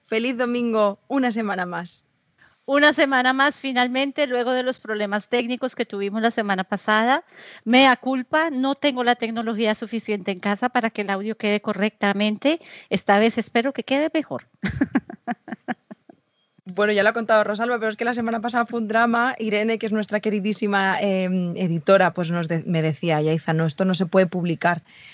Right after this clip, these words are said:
Speaker 1: Em, hemos de decir que nuestro podcast no se va a hacer conocido por la calidad del audio.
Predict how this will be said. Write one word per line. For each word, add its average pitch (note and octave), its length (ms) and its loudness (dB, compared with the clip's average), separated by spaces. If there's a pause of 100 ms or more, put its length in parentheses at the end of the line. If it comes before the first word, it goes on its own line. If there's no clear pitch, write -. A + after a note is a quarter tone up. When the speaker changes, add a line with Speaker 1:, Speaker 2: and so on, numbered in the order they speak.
(100)
Speaker 1:
Em, F3+ 400 4
hemos G3 220 2
de G#3+ 80 2
decir G3 180 -2
que A3+ 120 0
nuestro G3 280 0
podcast G#3+ 420 2
no G3 260 4
se A3+ 100 0
va G#3+ 80 6
a - 20 6
hacer A3 220 0
conocido A3+ 640 -2 (480)
por G3+ 160 2
la F3+ 100 2
calidad F3 300 2
del F#3 120 2
audio. D3+ 380 -4